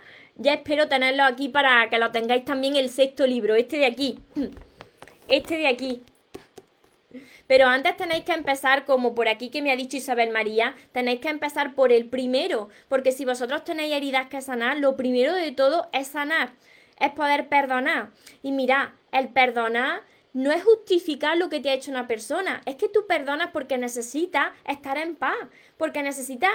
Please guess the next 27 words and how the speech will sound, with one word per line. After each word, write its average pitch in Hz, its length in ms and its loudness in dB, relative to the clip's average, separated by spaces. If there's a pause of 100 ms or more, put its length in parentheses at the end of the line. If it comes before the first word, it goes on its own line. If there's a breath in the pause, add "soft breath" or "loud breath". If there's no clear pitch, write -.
espacio 320 480 -4
en 302 80 -6
tu 269 140 -8
corazón, 269 420 -4
si 311 140 -8
no, 339 160 -4
¿cómo 403 260 -2
vas 320 260 0
a 285 40 -12
traer 269 240 -2
ese 262 200 -4
sueño 247 360 -4
a 233 80 -6
tu 240 80 -6
vida? 196 340 -10 (500 soft breath)
Tienes 381 260 -2
que 403 100 -6
estar 370 260 -4
en 339 160 -6
paz 359 200 -2
y 294 40 -6
tienes 320 260 -6
que 403 120 -6
aprender 311 480 -4 (240 loud breath)
de 269 360 -4 (100)
cada, 392 300 0 (460 loud breath)
cada 370 220 -2